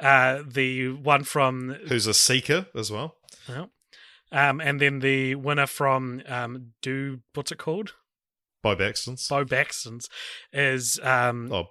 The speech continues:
Speaker 2: Bo, Bobaton's. Sorry.
Speaker 1: Bo Bet-, Bo Bet-, Bo Baxton's <laughs>
Speaker 2: There's an X, there is
Speaker 1: is
Speaker 2: an X in it.
Speaker 1: Yeah, I know.
Speaker 2: Bo has an
Speaker 1: Um,
Speaker 2: X with an X, yeah. <laughs>
Speaker 1: is
Speaker 2: It's
Speaker 1: Fleur
Speaker 2: Fleur
Speaker 1: Delac-,
Speaker 2: Delacour.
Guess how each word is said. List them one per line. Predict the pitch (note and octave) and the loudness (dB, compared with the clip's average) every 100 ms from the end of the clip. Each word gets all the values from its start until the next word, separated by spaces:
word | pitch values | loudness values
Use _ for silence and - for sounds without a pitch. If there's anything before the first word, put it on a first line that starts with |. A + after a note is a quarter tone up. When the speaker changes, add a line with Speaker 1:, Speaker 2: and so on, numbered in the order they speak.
| - | 0
Speaker 2:
Bo, | F#2+ F2 - - | 0 0 -10 0
Bobaton's. | G2+ F2 - E2+ F2 - - _ - | 2 2 -4 -8 -8 -12 -18 _ -14
Sorry. | F2+ F2 | -12 -2
Speaker 1:
Bo | C#3 C3+ | 0 0
Bet-, | C3 - - - | -4 -10 -10 -4
Bo | C3 | -4
Bet-, | C3 B2 - | -4 -8 2
Bo | C#3 | 2
Baxton's | C3 B2+ - - - - A#3 A#3+ G#3+ - - A#3+ | 4 2 4 4 4 8 8 8 4 2 0 0
<laughs> | - A3+ - A#3 - - - - - - - | 0 -2 0 -2 -4 -4 -6 -6 -10 -12 0
Speaker 2:
There's | B2+ C#3+ | 4 6
an | C3+ B2+ | 6 6
X, | A2+ | 8
there | - E3 | 10 10
is | A#2+ | 8
Speaker 1:
is | G#2+ | 6
Speaker 2:
an | G2 | 2
X | - | 2
in | F#2+ | -2
it. | E2+ - - F3+ | -4 -12 -6 6
Speaker 1:
Yeah, | E3+ E3+ | 8 10
I | |
know. | E3+ D3 | 10 10
Speaker 2:
Bo | G#2 F#2+ F#2 | 8 6 4
has | F#2+ | 4
an | F2 F3 A#2+ | 6 6 6
Speaker 1:
Um, | |
Speaker 2:
X | F2+ F#2 | -2 -8
with | E2+ | -8
an | E2+ | -8
X, | - | -10
yeah. | E2+ E2+ - C3+ - - - C#3 C3 A#2 D3+ | -12 -14 -14 -14 -16 -10 -2 2 2 2 6
<laughs> | |
Speaker 1:
is | D#3 B2+ | 6 6
Speaker 2:
It's | |
Speaker 1:
Fleur | - - - E3+ F#3 F3+ F3+ - | 0 -2 4 8 10 12 12 10
Speaker 2:
Fleur | |
Speaker 1:
Delac-, | A2+ | 8
Speaker 2:
Delacour. | D#3 E3+ D#3+ F2+ | 8 8 6 4